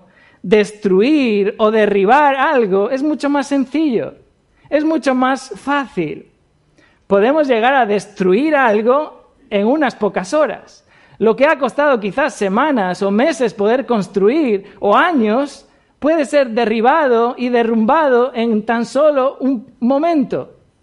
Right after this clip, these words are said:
Es obvio, ¿verdad?, que si tuvieras que edificar una casa, no contratarías a los mismos que si tuvieras que destruirla, si tuvieras que derribarla. Así,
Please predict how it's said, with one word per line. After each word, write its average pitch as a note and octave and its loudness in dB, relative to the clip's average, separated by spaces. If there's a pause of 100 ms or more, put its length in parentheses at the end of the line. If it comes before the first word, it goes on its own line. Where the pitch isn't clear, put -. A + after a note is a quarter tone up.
(1600)
Es G3+ -6
obvio, G#3+ 2
¿verdad?, E3+ 0
que F3+ -10
si E3 -6
tuvieras F#3 -2
que F3+ -2
edificar F3 -4
una E3 -6
casa, - -4 (1080)
no G3+ 0
contratarías G3 0
a E3+ -2
los D#3+ -2
mismos F#3+ -2
que G3 -4
si F#3+ -4
tuvieras E3 -2
que D#3+ -6
destruirla, G3 -4 (640)
si D#3+ -8
tuvieras D#3 -2
que D3+ -6
derribarla. D3 -6 (1600)
Así, D4+ 0